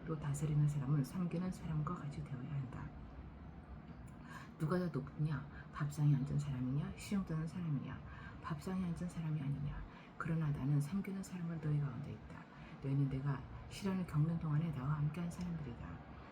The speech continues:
내 아버지께서 내게 왕권을 주신 것과 같이 나도 너희에게 왕권을 준다.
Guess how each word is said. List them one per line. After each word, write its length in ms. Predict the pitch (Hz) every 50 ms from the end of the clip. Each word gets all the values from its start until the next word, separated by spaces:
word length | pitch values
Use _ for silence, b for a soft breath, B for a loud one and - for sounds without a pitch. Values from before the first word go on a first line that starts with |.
| B B - -
내 100 | 190 190
아버지께서 520 | 165 151 147 151 - - 151 151 147 160 143
내게 240 | 143 135 135 - 143
왕권을 460 | 131 123 117 123 - 143 139 147 147
주신 220 | 143 143 143 143 139
것과 220 | - - - - -
같이 440 | 120 117 - - - - 143 - B B B B B -
나도 200 | - 123 123 139 135
너희에게 400 | - 127 123 120 120 - 170 175
왕권을 380 | 151 123 139 151 156 160 156
준다. 380 | 143 131 113 110 113 139 - -